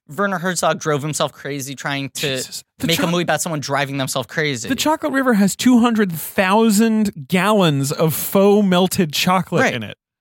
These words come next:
Speaker 1: And they had to get the right concoction where it was, like, loose enough that they could paddle through it, because when it was thicker, then the paddle wouldn't go through the chocolate. They lost camera lenses. Like,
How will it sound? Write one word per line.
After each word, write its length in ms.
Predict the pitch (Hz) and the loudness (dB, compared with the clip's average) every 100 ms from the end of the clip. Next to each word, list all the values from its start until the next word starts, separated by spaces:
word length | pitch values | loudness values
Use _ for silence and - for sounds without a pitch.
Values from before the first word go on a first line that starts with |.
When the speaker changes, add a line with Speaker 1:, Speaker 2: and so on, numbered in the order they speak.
| _ | _
Speaker 1:
And 100 | 202 | -2
they 40 | 240 | 0
had 120 | 262 | 0
to 60 | 240 | 0
get 140 | 247 | -4
the 80 | 233 | 0
right 180 | 220 214 | -2 -2
concoction 560 | 208 220 262 262 254 | -6 -4 -4 -2 -4
where 100 | 220 | -4
it 80 | 190 | -4
was, 280 | 170 165 143 | -4 -6 -4
like, 420 | 156 143 139 - _ _ _ _ | -4 -4 -4 -10 _ _ _ _
loose 420 | 156 175 247 233 226 | -8 -2 -2 0 -2
enough 460 | 185 175 202 208 | 0 2 2 2
that 100 | - | -2
they 100 | 180 | -4
could 200 | - 135 | -4 -6
paddle 440 | - 180 214 226 226 | -6 -2 -2 -2 -4
through 280 | - 226 220 | -4 -2 -2
it, 100 | 220 | -2
because 280 | 185 156 131 | -6 -6 -6
when 140 | 143 | -6
it 60 | 98 | -6
was 160 | - | -8
thicker, 500 | - - 233 233 220 | -6 -2 -2 0 0
then 180 | 185 156 | 0 -4
the 80 | 127 | -4
paddle 400 | - 175 170 156 | -4 -2 0 -2
wouldn't 280 | 156 131 123 | -4 -8 -6
go 180 | 143 | -4
through 220 | 139 160 147 | -4 -6 -10
the 120 | 123 | -10
chocolate. 960 | - - 240 233 - 240 233 226 - _ _ _ _ _ _ _ _ | -8 0 2 2 2 0 2 -2 -8 _ _ _ _ _ _ _ _
They 100 | 170 | -8
lost 360 | 160 190 175 - | -2 -2 -2 -10
camera 480 | - - 254 240 | -8 -4 -2 -2
lenses. 720 | 233 226 294 311 240 220 214 - _ _ - | 0 0 -2 -4 -2 -2 -4 -12 _ _ -8
Like, 120 | 247 | -8